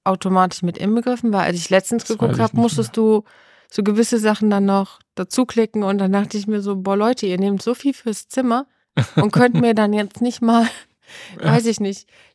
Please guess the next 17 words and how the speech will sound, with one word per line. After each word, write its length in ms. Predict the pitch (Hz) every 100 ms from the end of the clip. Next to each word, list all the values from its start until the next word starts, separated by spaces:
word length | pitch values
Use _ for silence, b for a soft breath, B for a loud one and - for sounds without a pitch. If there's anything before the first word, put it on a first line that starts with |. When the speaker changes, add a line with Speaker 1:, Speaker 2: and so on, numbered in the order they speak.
| _
Speaker 1:
das 160 | 190 -
Buffet 500 | 202 - 226 254 277 b b b -
noch 140 | 226
Speaker 2:
Was 140 | 117
sie 120 | 143 135
dir 40 |
Speaker 1:
irgendwie“ 380 | 127 127 117 117
Speaker 2:
sonst, 440 | 120 127 127 -
keine 260 | - 135 117
Ahnung, 200 | 127 123
für 340 | - 131 120
elf 220 | - 131 135
Euro 320 | 127 135 143
oder 160 | 143
so 140 | 139 139
anbieten. 720 | 147 143 143 147 147 151 165 -
Speaker 1:
Ja, 400 | 208 214 208